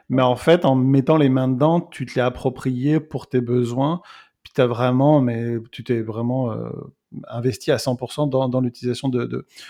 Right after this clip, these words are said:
Speaker 1: de celui-ci, puis vraiment d-, dans la découverte de toutes ces fonctionnalités, quoi, si j'ai bien compris.
Speaker 2: Ouais, exactement.
Speaker 1: Ok,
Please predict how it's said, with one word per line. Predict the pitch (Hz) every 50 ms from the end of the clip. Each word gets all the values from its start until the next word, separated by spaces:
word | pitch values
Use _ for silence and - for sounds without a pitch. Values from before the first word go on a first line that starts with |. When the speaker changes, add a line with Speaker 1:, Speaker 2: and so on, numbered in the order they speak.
| - - _ _
Speaker 1:
de | 120 127
celui-ci, | 117 - - 127 117 - - 147
puis | 147 135
vraiment | 123 117 117 135 151 151
d-, | 123 - - - - - 151 135
dans | 123 127
la | 127 123
découverte | - 127 156 151 - - 139 127 139 156 160 - -
de | 127
toutes | 123 - - 143
ces | - 135
fonctionnalités, | - - 123 117 - 123 120 120 120 - 117
quoi, | - - 110
si | - -
j'ai | 113 110
bien | 104 110 104
compris. | 101 101 - _ 120
Speaker 2:
Ouais, | 123 - 190 196 _ _ _ _ _
exactement. | 190 185 190 202 _ _ 196 180 180 _ _ _ _ _ _ _ _ _ _
Speaker 1:
Ok, | 139 139 135 143